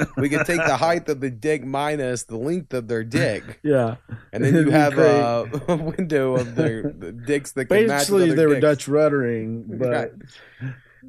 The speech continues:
Speaker 1: Uh, it's so good. He's like, "You could get two head to head, and then they could
Speaker 2: <laughs>
Speaker 1: get
Speaker 2: Yeah, four
Speaker 1: one
Speaker 2: dicks.
Speaker 1: going while one's
Speaker 2: Four
Speaker 1: coming."
Speaker 2: dicks.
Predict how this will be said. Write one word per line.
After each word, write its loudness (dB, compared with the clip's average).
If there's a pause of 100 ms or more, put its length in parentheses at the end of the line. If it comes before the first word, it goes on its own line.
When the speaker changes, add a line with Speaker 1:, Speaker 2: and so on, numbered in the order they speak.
(140)
Speaker 1:
Uh, -2
it's -2
so 0
good. 0
He's 0
like, 2
"You 0
could -8
get -6
two -2
head 0
to 0
head, 0
and -4
then -2
they 0
could -2
Speaker 2:
<laughs> -
Speaker 1:
get 0
Speaker 2:
Yeah, 2
four 2
Speaker 1:
one 4
Speaker 2:
dicks. 2
Speaker 1:
going 2
while -2
one's -4
Speaker 2:
Four 0
Speaker 1:
coming." -2
Speaker 2:
dicks. -16